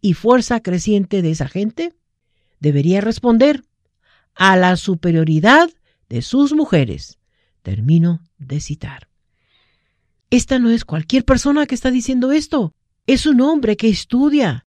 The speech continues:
la historia, que estudia las filosofías de la vida y está diciendo esto con respecto a este país. La realidad en Estados Unidos es que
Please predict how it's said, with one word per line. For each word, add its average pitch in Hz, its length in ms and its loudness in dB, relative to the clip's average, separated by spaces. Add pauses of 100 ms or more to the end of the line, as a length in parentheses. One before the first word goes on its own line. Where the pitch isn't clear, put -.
la 214 120 -2
historia, 208 680 -2 (300)
que 233 120 -2
estudia 233 420 0
las 226 180 -2
filosofías 214 880 -4 (300)
de 196 100 -4
la 196 140 -2
vida 208 380 -2 (200)
y 202 80 -4
está 214 180 -2
diciendo 226 380 0
esto 240 240 -2
con 202 160 -8
respecto 208 480 -8
a 190 100 -6
este 190 200 -8
país. 151 460 -6 (500)
La 202 100 0
realidad 220 540 2
en 294 100 -2
Estados 254 420 -2
Unidos 240 380 -2
es 233 200 -2
que 247 260 -6